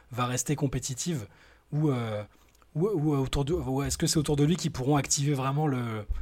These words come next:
vraiment activer le mode tanking ? C'est ça, ça, je, je sais pas trop encore.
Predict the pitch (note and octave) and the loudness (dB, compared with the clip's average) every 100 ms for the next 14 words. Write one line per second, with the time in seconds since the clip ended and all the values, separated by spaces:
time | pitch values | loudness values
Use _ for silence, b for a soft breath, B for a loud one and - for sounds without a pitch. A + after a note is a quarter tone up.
0 | B B - - B2 A2+ C#3+ C#3+ - C#3 | B B -20 -12 -6 2 4 4 2 2
1 | D3+ C3+ B2+ C#3 C3+ C#3+ B2 B2+ D3+ D3 | 4 4 2 0 0 -2 -2 -2 -4 -4
2 | - D3 D3+ C3 B2+ B2 A#2 A#2+ C3+ B2 | -2 0 0 0 -2 -2 -4 -4 -4 -6
3 | - G#2 - - | -8 -10 -12 -14